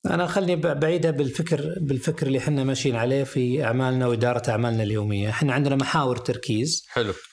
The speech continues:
Speaker 1: ولعلي برجع أعيدها بمحاور التركيز اللي حنا ماشيين عليها عشان ما أفقد شيء وأنا قاعد أشرح.
Speaker 2: سم.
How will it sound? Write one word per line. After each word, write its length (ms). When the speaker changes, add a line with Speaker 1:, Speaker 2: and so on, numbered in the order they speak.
Speaker 1:
ولعلي 460
برجع 280
أعيدها 420
بمحاور 440
التركيز 480
اللي 140
حنا 220
ماشيين 300
عليها 340
عشان 340
ما 220
أفقد 300
شيء 240
وأنا 220
قاعد 180
أشرح. 400
Speaker 2:
سم. 240